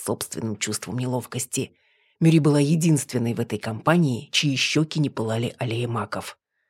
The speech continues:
«Ансельм, я вас слушаю», наконец сказала она.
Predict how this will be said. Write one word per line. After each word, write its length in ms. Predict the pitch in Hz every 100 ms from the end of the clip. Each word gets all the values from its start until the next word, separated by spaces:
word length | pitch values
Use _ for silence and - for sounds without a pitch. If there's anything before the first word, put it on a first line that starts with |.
| _ _
«Ансельм, 540 | 185 214 - 135 117 - _ _ -
я 120 | 208
вас 200 | 214 208
слушаю», 640 | - 254 262 - 110 - _ _ -
наконец 400 | 160 147 123 -
сказала 480 | - 131 123 117
она. 280 | 117 104 90